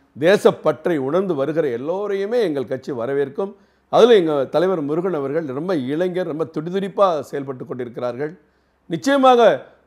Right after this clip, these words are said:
பல பேர் இந்த பாஜகவுக்கு வந்து இணைந்து இந்த தேசத்திற்காக பணியாற்ற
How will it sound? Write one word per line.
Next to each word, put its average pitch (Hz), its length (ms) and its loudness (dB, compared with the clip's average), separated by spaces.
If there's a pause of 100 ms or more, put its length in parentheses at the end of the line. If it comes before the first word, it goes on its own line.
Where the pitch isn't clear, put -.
பல 196 300 6
பேர் 247 300 8
இந்த 170 160 0
பாஜகவுக்கு 135 600 0
வந்து 135 260 -6
இணைந்து 175 640 -4 (220)
இந்த - 80 -16 (120)
தேசத்திற்காக 143 540 -4
பணியாற்ற 120 680 -8